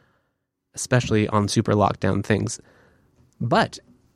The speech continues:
if you're on Google hardware, my friends, there is a new open source project called Gale Force, which allows you to customize your Google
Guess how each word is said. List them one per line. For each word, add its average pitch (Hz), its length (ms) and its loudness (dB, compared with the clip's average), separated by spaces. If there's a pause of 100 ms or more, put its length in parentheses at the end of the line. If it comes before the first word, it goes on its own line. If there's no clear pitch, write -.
(220)
if 269 280 0
you're 233 280 2
on 196 180 4
Google 202 280 2
hardware, 135 680 2
my 135 180 0
friends, 131 600 0
there 131 180 0
is 123 160 0
a 123 80 4
new 147 280 4
open 277 240 2
source 226 180 0
project 175 440 0
called 110 360 -2
Gale 233 280 2
Force, - 540 -8 (140)
which 117 140 0
allows 123 280 4
you 123 60 6
to 117 60 0
customize 113 600 2
your 127 160 6
Google 170 460 2